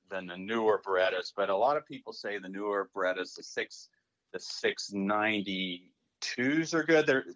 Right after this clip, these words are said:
I thi-, I think the six ninety, when they first came out,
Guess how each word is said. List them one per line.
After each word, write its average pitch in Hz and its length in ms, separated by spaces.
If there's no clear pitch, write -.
I 113 100
thi-, - 160
I 127 80
think 220 260
the 156 80
six - 460
ninety, 127 460
when 110 140
they 107 200
first - 360
came 101 240
out, 107 240